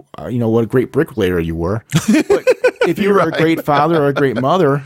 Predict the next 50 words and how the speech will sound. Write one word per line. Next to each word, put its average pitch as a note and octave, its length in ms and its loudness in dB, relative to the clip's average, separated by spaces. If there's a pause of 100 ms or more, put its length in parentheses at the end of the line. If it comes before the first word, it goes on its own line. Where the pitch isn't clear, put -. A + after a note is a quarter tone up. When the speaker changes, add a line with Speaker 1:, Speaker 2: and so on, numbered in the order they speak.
(460)
Speaker 1:
that's C#3+ 220 0
Speaker 2:
Yeah. G#2+ 60 2
Speaker 1:
something C#3+ 120 0
that's C3+ 140 -2
gonna C3+ 120 -2
be C3+ 40 2
remembered. C#3 460 -2
And, A#2+ 180 2
and, A#2+ 160 2
and, A#2 280 0
and A2+ 200 0
I A#2 100 0
tried D3 300 -2
to, A2+ 160 -2 (200)
you A2+ 160 -2
know, G2 160 -2 (680)
that A#2 80 2
was A#2 120 0
one B2+ 80 2
of A2+ 60 -2
the A#2+ 100 0
things G#2+ 40 0 (160)
I, - 40 -6
I, G2+ 120 -2 (120)
I - 20 -4 (120)
told, G#2 220 -2 (120)
you G2+ 200 -4
know, F#2+ 80 -2
Vita, F#2 200 -2
and B2 160 0 (240)
she - 140 -2
was F#3+ 160 0
working C3+ 360 2
when A2+ 100 2
we A2 80 2
got G#2+ 220 -2
first G#2+ 280 -2
married. G2 340 -4 (200)
Speaker 2:
Right. G#2 280 -2 (440)
Speaker 1:
And, A#2 360 0
uh, G#2+ 260 0 (420)
she B2+ 320 0
Speaker 2:
But A#2+ 100 0
you F#3+ 80 2
didn't D3+ 120 0
have D3 160 0
any D3 120 0
kids G3 280 0
yet C3+ 140 2
either. B2 300 0